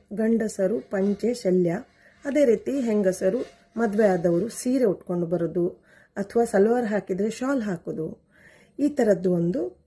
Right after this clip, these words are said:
ಕ್ರಮವನ್ನು ಜಾರಿ ಮಾಡಿದ್ದಾರೆ. ಮೊದಲಿನ ಕಾಲದಲ್ಲಿ ಮಕ್ಕಳು, ಚಿಕ್ಕ ಮಕ್ಕಳು, ಹೆಣ್ಣು ಮಕ್ಕಳು ಲಂಗ ದಾವಣಿ, ಆ, ಆ, ಹಾಫ್ ಸಾರಿ, ಅಂದ್ರೆ,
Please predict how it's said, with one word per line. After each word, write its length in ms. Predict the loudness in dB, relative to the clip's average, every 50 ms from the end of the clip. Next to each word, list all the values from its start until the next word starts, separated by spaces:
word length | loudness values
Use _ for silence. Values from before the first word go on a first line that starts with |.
| _ -4
ಕ್ರಮವನ್ನು 720 | -2 0 2 2 2 2 0 -2 -2 -4 -4 -4 -6 -12 _ _ _ _ _
ಜಾರಿ 300 | -4 -2 0 0 0 0
ಮಾಡಿದ್ದಾರೆ. 680 | 0 0 -2 -2 -4 -6 -8 -8 -12 -12 -12 -16 _ _ _ _ _ _ _ _ _ _ _ _ -2
ಮೊದಲಿನ 360 | -2 2 2 4 4 4 4 2
ಕಾಲದಲ್ಲಿ 760 | 2 0 0 0 2 0 0 0 2 4 2 2 2 -4 -8 _ -10 -6
ಮಕ್ಕಳು, 360 | -6 -6 -6 _ -2 -2 -2
ಚಿಕ್ಕ 300 | -2 -2 -10 -10 -10 -8 -4
ಮಕ್ಕಳು, 320 | -4 -4 -2 -2 -2 -2
ಹೆಣ್ಣು 260 | 0 0 0 0 0
ಮಕ್ಕಳು 420 | 0 -2 -4 -4 -6 -4 -2 -2 -2
ಲಂಗ 300 | -2 0 -2 0 0 0 0 0
ದಾವಣಿ, 640 | 0 -2 -2 -2 -2 -2 -2 -2 -2 -4 -6 _ _ _ _ _ _ -20 -20 _ _ _ _ _ _ -6
ಆ, 40 | -2
ಆ, 320 | -2 0 2 4 4 4 2
ಹಾಫ್ 300 | 2 -2 -2 -2 -2 -4
ಸಾರಿ, 760 | -6 -2 0 2 2 4 2 2 2 2 2 2 0 -2 -6 _ _ _ _ _ _ _ _ _ _ _ _ _ -12 -6
ಅಂದ್ರೆ, 460 | -4 -2 0 2 2 0 0 -2 -6